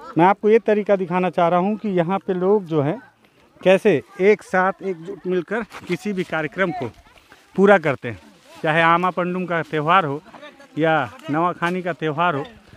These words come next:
हर किसी में गांव के प्रत्येक सदस्य की भूमिका महत्वपूर्ण होती है और हर कोई उसे हर्षोल्लास के साथ इसमें शरीक होता है, इस कार्यक्रम में।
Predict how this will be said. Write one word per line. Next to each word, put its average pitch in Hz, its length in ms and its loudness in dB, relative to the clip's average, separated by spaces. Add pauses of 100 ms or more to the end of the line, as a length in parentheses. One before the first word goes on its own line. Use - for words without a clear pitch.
(120)
हर 160 120 -2
किसी 190 280 -4
में 202 200 2
गांव 180 240 6
के 180 140 -2
प्रत्येक 180 420 0
सदस्य 165 440 0
की 175 140 -2
भूमिका 160 500 2 (440)
महत्वपूर्ण 175 580 4
होती 170 260 0
है 185 60 2
और 196 120 4
हर 151 200 4
कोई 214 220 4
उसे 147 320 2 (340)
हर्षोल्लास 190 640 4
के 170 120 -2
साथ 175 300 6 (460)
इसमें 170 380 0
शरीक 175 380 2
होता 127 280 -2
है, 98 120 -12 (320)
इस 160 120 -6
कार्यक्रम 135 440 0
में। 101 120 -4